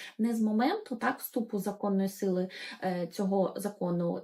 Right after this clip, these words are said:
тобто вісімнадцятого нуль п'ятого двадцять четвертого, а саме оголошення мобілізації. А станом на зараз, так, як ми подивимось, е, взагалі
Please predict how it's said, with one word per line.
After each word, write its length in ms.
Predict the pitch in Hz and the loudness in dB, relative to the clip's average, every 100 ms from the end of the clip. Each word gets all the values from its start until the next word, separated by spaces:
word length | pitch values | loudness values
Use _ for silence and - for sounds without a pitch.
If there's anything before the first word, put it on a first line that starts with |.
| - | -6
тобто 280 | - - | -6 -2
вісімнадцятого 600 | 190 190 196 175 - 190 | -2 0 0 0 -2 -2
нуль 60 | 185 | 0
п'ятого 400 | 180 180 190 180 | 0 -2 -2 -2
двадцять 240 | 180 185 | 0 -2
четвертого, 500 | - - 180 170 185 | -4 -4 -4 -2 -4
а 40 | 190 | -4
саме 280 | - 311 349 | 2 2 2
оголошення 640 | 226 185 180 214 254 - 196 | 0 2 2 2 0 -2 0
мобілізації. 840 | 190 208 196 185 165 - - - - - - - - | 2 4 4 4 2 -2 -6 -14 -14 -14 -10 -10 -10
А 40 | - | -2
станом 340 | - 440 370 | 4 6 10
на 100 | 277 | 8
зараз, 400 | 226 214 180 185 | 8 6 4 2
так, 280 | 208 302 - | 2 2 4
як 180 | 277 311 | 4 6
ми 120 | 294 | 6
подивимось, 800 | - 214 180 175 202 311 359 - | 6 0 0 0 0 -2 -2 -6
е, 360 | 226 214 202 202 196 | -2 2 2 0 -2
взагалі 600 | 202 208 233 277 466 359 | -2 -2 0 4 4 2